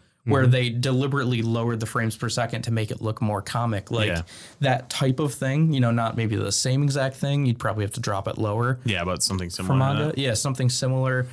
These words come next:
Speaker 1: I like the, would you want it black and white or colored?
Speaker 3: Probably
Speaker 2: Dude,
Speaker 3: black
Speaker 2: black
Speaker 3: and
Speaker 2: and white
Speaker 3: white.
Speaker 2: would be sick.
Speaker 3: Yeah.
Speaker 1: Black and white would be really cool with, like, boss battles being colored.
Speaker 3: Or
Speaker 2: Yeah.
Speaker 3: options.
Speaker 2: That
Speaker 3: Give
Speaker 2: could
Speaker 3: me
Speaker 2: be cool.
Speaker 3: options like
Speaker 1: Or
Speaker 3: default,
Speaker 1: options.
Speaker 3: black and white, and then
Speaker 1: Yeah.
Speaker 3: if you're like, "I wanna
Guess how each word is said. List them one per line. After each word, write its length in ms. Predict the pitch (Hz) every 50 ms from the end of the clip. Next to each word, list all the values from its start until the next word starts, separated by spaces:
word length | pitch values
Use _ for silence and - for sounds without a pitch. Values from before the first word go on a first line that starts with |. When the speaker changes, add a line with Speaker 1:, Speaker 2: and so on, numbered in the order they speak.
| - - - - - _ -
Speaker 1:
I 80 | 131
like 220 | 123 127 127 123 123
the, 360 | 139 127 131 123 117 113 110
would 220 | - 139 143 143 -
you 120 | 175 175
want 180 | 160 170 175 180
it 80 | -
black 240 | - 127 131 147 -
and 100 | 160 139
white 140 | 123 120 110
or 80 | 98 98
colored? 420 | - 104 98 - 53 57 - - - _ _ _ _ _ _ _ -
Speaker 3:
Probably 360 | - 151 180 196 160 117 85
Speaker 2:
Dude, 80 | - -
Speaker 3:
black 100 | - -
Speaker 2:
black 100 | 110 120
Speaker 3:
and 100 | - -
Speaker 2:
and 80 | 151 123
white 100 | 90 90
Speaker 3:
white. 80 | 113 120
Speaker 2:
would 120 | 92 95
be 80 | 120 95
sick. 340 | - - 101 92 92 95 - - -
Speaker 3:
Yeah. 200 | 92 85 82 98 -
Speaker 1:
Black 220 | 135 143 175 -
and 100 | 240 247
white 140 | 269 196 147
would 100 | 139 131
be 100 | 127 123
really 300 | 113 110 113 120 120 113
cool 400 | - - 117 120 131 139 143 - - - - _ -
with, 280 | - 135 127 123 - -
like, 240 | 127 117 107 104 - - 113
boss 300 | - 110 107 107 113 -
battles 380 | - 127 120 120 123 120 117 110
being 240 | 110 110 101 98 98
colored. 460 | - - - - - - - - - - _ _ _ _ _ _ _ _ _ - -
Speaker 3:
Or 120 | 135 131
Speaker 2:
Yeah. 120 | 113 113 123
Speaker 3:
options. 520 | 110 95 - - 85 85 90 - - -
Speaker 2:
That 60 | 120
Speaker 3:
Give 60 | 113 120
Speaker 2:
could 60 | 120
Speaker 3:
me 60 | 113
Speaker 2:
be 40 | -
cool. 80 | 98 92 92 107
Speaker 3:
options 240 | 107 - 98 98 101
like 100 | 98 -
Speaker 1:
Or 100 | 143 -
Speaker 3:
default, 480 | 123 117 117 113 107 - 131 113 110 107
Speaker 1:
options. 140 | 107 98 -
Speaker 3:
black 280 | 107 101 101 95 -
and 100 | 101 98
white, 220 | 95 95 98 95 82
and 140 | 92 90 87
then 300 | 85 87 90 87 90 - - _ _ _ -
Speaker 1:
Yeah. 260 | 120 113 - 110 123 - _ _ _ -
Speaker 3:
if 180 | - 95 - -
you're 120 | 90 87
like, 240 | 85 85 80 80 -
"I 120 | - 80 80
wanna 260 | 82 82 85 85